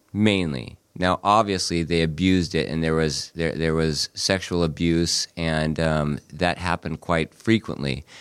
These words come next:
However, in this case, it's almost primarily for sexual exploitation.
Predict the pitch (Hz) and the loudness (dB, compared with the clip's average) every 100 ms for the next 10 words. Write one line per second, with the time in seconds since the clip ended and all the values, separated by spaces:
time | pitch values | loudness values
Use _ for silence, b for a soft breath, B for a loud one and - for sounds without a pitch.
0 | B B B - 113 107 120 92 87 80 | B B B -2 4 6 6 6 4 4
1 | 87 92 139 156 - 87 82 - - b | 0 2 2 2 2 2 2 -2 -10 b
2 | b b - 87 - 101 101 95 85 - | b b -4 -4 -2 0 2 2 0 -4
3 | - 82 85 92 104 85 73 65 - _ | -4 0 2 6 6 4 0 -4 -8 _
4 | - 82 78 - - - - 87 - 76 | -2 2 2 -2 -10 -4 -2 -2 -2 -2
5 | 76 67 - 76 67 73 67 67 62 | -2 -4 -6 -4 -4 -6 -6 -8 -8